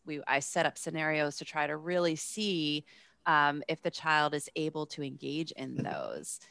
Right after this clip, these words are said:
Speaker 1: And then always, as a speech language pathologist, I'm always listening to the language that they have, um,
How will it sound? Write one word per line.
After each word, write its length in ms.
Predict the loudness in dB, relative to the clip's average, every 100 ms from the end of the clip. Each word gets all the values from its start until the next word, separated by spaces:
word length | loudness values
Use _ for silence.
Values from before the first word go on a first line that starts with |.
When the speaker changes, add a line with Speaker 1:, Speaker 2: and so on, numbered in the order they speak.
| _
Speaker 1:
And 140 | 2 4
then 140 | 4
always, 480 | 6 6 6 4 2
as 100 | -4
a 60 |
speech 260 | -6 -6 -6
language 260 | -8 -8 -10
pathologist, 760 | 0 4 6 6 4 2 0
I'm 120 | -4
always 360 | 0 0 0 -2
listening 460 | -6 -6 -4 -4 -6
to 500 | -6 -4 -2 -4 -6 _ _ _ _
the 100 | 4
language 420 | 4 2 2 0
that 120 | -2 -2
they 80 |
have, 640 | -4 2 6 6 4 0 -12 _ 2
um, 440 | 4 4 2 -4